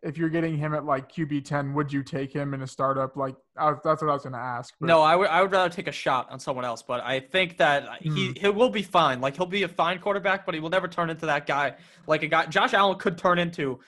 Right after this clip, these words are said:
Speaker 2: someone amazing. Dak Prescott could be amazing, but I don't think that C-, Carson Wentz will ever be amazing.
Speaker 1: Yeah, the, the path is just very unclear,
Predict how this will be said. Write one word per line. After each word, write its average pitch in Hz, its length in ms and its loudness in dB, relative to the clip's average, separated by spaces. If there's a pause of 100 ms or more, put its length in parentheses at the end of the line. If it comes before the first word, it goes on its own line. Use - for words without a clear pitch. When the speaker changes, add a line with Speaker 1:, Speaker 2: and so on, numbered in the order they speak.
Speaker 2:
someone 165 260 2
amazing. 135 400 -2 (320)
Dak 190 260 0
Prescott 202 440 2
could 190 140 -2
be 180 120 -2
amazing, 143 420 -4
but 127 100 -8
I 151 100 0
don't 170 180 -2
think 170 240 -2
that 139 320 0 (440)
C-, - 120 -20
Carson 147 320 0
Wentz 120 180 -4
will 113 120 -6
ever 110 80 -10
be 110 100 -14
amazing. 147 200 -6
Speaker 1:
Yeah, 135 60 2
the, 131 140 -8
the 147 160 -6
path 170 400 0
is 156 120 -6
just 151 200 -6
very 147 420 -2
unclear, 151 800 -2